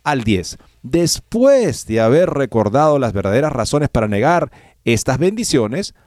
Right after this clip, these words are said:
aquí con la debida astucia, el Señor dice, "Sean mansos como palomas y astutos como serpientes",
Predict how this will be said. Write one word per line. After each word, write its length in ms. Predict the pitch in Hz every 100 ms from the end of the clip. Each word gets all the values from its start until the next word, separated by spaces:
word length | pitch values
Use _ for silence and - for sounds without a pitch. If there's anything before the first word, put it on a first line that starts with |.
| _ _ -
aquí 380 | 101 - 196 220
con 240 | - 90
la 100 | 90
debida 340 | 90 92 135 165
astucia, 800 | - 240 196 - 107 123 208 - _
el 80 | -
Señor 220 | - 101
dice, 200 | 107 104
"Sean 340 | - 117 107 101
mansos 420 | 113 151 - 123
como 240 | 107 101
palomas 420 | 98 98 120 131 95
y 20 |
astutos 360 | 87 135 139
como 160 | 143 170
serpientes", 560 | 208 - 110 110 -